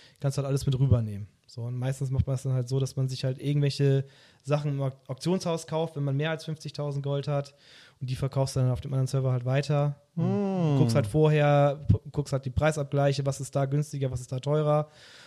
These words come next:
Speaker 1: um so halt das Gold, was du halt nicht mit dem normalen Charaktertransfer rübernehmen kannst, dann halt
Speaker 2: Trotzdem
Speaker 1: in,
Speaker 2: irgendwie
Speaker 1: ja,
Speaker 2: mit rübernehmen.
Speaker 1: genau,
Speaker 2: Ja.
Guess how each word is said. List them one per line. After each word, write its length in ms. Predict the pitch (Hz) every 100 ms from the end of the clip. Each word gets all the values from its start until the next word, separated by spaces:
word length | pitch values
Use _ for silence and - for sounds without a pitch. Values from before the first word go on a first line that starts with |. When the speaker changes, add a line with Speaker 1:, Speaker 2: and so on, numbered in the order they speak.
| - -
Speaker 1:
um 120 | 135
so 200 | 131 139
halt 200 | 151 139
das 320 | 151 - -
Gold, 260 | 147 151 143
was 140 | 143
du 100 | 147
halt 140 | 147
nicht 300 | 151 170 - 147
mit 100 | 143
dem 120 | 147
normalen 380 | 139 143 143 139
Charaktertransfer 640 | 139 143 147 139 135 139
rübernehmen 420 | 135 135 131 131
kannst, 300 | 135 135 135
dann 140 | 131 120
halt 440 | 127 127 120 - _ _ _ _ _ _ _
Speaker 2:
Trotzdem 380 | - 127 123 107
Speaker 1:
in, 80 |
Speaker 2:
irgendwie 240 | 120 110 107
Speaker 1:
ja, 100 | 104
Speaker 2:
mit 80 | 107
rübernehmen. 400 | 104 104 104 101 107
Speaker 1:
genau, 40 |
Speaker 2:
Ja. 100 | 110